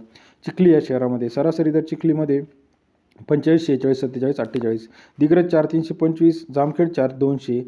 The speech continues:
गंगाखेड चार चारशे, नांदगाव चार तीनशे, मुरुम चार दोनशे,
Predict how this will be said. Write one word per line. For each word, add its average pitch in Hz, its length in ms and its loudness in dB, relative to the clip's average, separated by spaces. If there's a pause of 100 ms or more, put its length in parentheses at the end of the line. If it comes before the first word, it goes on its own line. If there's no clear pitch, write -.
(280)
गंगाखेड 156 340 0
चार 131 200 0
चारशे, 131 480 -2
नांदगाव 151 400 0
चार 127 220 -2
तीनशे, 127 520 -6 (260)
मुरुम 185 220 4
चार 160 200 2
दोनशे, 160 440 -2